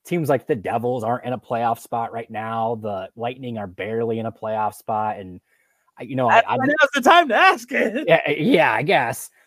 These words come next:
Speaker 1: I mean, I, I'd love to say the Devils because they're like, you know, they're, they're, uh, at least I thought going into the season that they were gonna be like a, a cup favorite. They, they, they're definitely set up to do some damage, and so if they sneak in as the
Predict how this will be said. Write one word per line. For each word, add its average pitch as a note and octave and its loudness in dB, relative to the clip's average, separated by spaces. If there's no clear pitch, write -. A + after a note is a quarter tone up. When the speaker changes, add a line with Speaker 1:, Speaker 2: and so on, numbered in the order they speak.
Speaker 1:
I D#3 6
mean, E3+ 6
I, D3+ 4
I'd E3 2
love D#3+ 6
to D#3 -2
say F3 0
the D3+ 2
Devils B2 2
because B2+ -2
they're C#3+ 0
like, A#2+ -2
you A#2+ -14
know, A2+ -4
they're, B2 -2
they're, A#2 -6
uh, G2+ -16
at C3 -4
least C#3+ -2
I E3+ 2
thought B2+ 0
going C3 2
into C3+ -6
the A#2 -8
season F#3 -4
that A#2 -6
they C3 -2
were C3+ -2
gonna B2+ -6
be A#2+ -6
like A#2 -6
a, F#2+ -10
a G2+ -16
cup C3 -8
favorite. G2 -10
They, A#2 -6
they, A2 -10
they're A2+ -10
definitely A#2+ -8
set B2+ -10
up C3 -8
to G#2+ -18
do A2+ -8
some F#2+ -14
damage, G#2 -8
and G2 -14
so G#2+ -6
if A#2 -8
they C#3+ 0
sneak F3 -2
in C#3+ 0
as B2 -2
the A2 -6